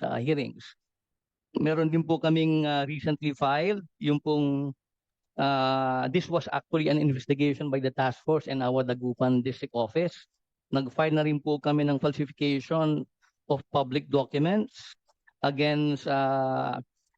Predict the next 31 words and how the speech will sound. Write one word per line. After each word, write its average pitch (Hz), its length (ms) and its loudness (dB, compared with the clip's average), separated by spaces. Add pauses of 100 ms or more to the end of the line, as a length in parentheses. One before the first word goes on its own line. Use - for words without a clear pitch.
Alice 139 320 -2
Guo 143 480 2
and 131 100 -2
several 135 400 0
other 127 340 2
personalities 127 920 0
with 131 180 0
respect - 380 -4 (180)
to 131 160 2
the 127 460 0 (340)
falsifying 147 960 2
of 127 240 -2
their, 135 240 2
uh, 127 440 0 (760)
articles 143 480 0
of 143 80 0
incorporation 131 800 0
and 117 140 -4
sex - 240 -2
certificates. 139 720 -2 (560)
Ito 147 240 0
po 175 320 2
is, 165 240 2
uh, 143 120 -2
on 156 120 0
the 151 160 -2
basis 156 400 0
of 147 160 0
our, 139 480 2
uh, 135 480 -4 (640)
stand, 143 400 0